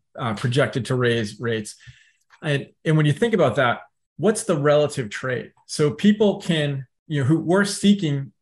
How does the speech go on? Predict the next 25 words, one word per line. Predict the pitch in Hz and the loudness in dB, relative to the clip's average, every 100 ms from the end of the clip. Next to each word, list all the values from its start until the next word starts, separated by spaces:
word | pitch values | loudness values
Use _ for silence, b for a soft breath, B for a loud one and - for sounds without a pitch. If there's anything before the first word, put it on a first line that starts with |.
| _ | _
yield | 156 143 139 131 - - _ | -2 2 2 0 -4 -16 _
a | 147 | -4
year | 135 147 143 | 0 2 2
ago | 120 113 117 139 _ _ | 2 0 -2 -6 _ _
or | 131 127 | -8 -8
for | - 147 139 | -2 0 0
some | - 139 | 0 -2
time, | 117 120 110 117 - | -2 -4 -4 -6 -4
couldn't | 156 147 | -2 0
really | 143 156 | 0 -2
find | 131 107 110 | -4 -6 -6
it. | 120 | -6
Now | 147 151 | -4 -2
they're | 165 | -2
finding, | 151 156 151 156 151 147 _ _ _ - | -4 -4 -2 -2 -4 -6 _ _ _ -12
uh, | 120 | -8
some | - 147 | -2 -2
potential | - 156 160 - 139 | -2 -2 -2 0 0
in | 135 131 | 0 -2
relatively | 135 143 151 147 131 135 131 | 0 0 0 0 -4 -4 -2
risk-free | 135 - - 139 | -4 -4 -6 -4
assets | 123 110 107 139 - | -4 -6 -6 -8 -8
that | 135 | -8
are | |
government-issued | 104 120 123 127 117 - 131 123 | -4 -2 -2 -4 -6 -6 -6 -8